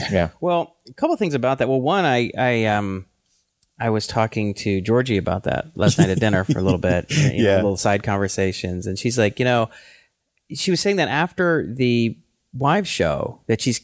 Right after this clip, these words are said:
Speaker 2: she's come to a better understanding of how to deal with you.
Speaker 1: Right.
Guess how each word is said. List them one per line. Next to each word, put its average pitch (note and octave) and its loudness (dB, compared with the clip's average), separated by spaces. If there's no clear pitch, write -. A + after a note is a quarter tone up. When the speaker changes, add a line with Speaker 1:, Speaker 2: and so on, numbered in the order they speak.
Speaker 2:
she's C#3+ 0
come D#3 2
to C3+ 0
a A#2+ 2
better A2+ 2
understanding G#2 -2
of G#2 -2
how A2 2
to G2+ 2
deal G2+ 0
with A2 -2
you. A#2+ -2
Speaker 1:
Right. F#2+ 2